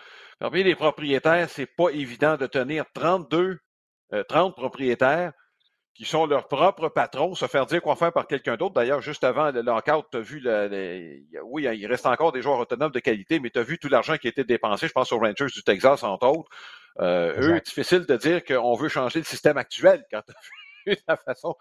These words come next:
Speaker 1: dont on s'est comporté. Moi, ce que, euh, tu sais, j'ai parlé des propriétaires qui sont inflexibles quant au salaire des deux premières années. Je pourrais ajouter le fameux temps de manipulation de l'ancienneté, là, dont tu parlais,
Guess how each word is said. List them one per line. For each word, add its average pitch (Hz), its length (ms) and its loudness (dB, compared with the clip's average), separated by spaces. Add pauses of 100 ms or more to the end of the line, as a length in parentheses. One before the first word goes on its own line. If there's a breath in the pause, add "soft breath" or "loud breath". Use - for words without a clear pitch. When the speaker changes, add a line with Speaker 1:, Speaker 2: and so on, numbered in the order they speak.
(380 soft breath)
Speaker 1:
dont 127 160 -6
on 117 100 -10
s'est 147 140 -12
comporté. 135 580 -4 (380 soft breath)
Moi, 151 80 0
ce - 60 -8
que, - 60 -10
euh, 123 200 -12
tu - 260 -20
sais, 170 200 -4
j'ai 127 100 -6
parlé 139 320 2
des 139 100 -8
propriétaires 131 640 0
qui - 60 -14
sont 127 140 -8
inflexibles 139 640 -2
quant 123 220 0
au 123 80 -6
salaire 139 360 2
des 113 120 -6
deux 123 160 -6
premières 101 380 -4
années. 95 280 -4 (440 soft breath)
Je 104 160 -10 (100)
pourrais 151 400 4
ajouter 143 760 -2
le 98 140 -8
fameux 139 360 -4
temps 165 200 0
de 160 100 -8
manipulation 131 800 -2
de 123 160 -2
l'ancienneté, 123 680 0
là, 202 120 -2
dont 123 160 -6
tu - 120 -12
parlais, 143 520 2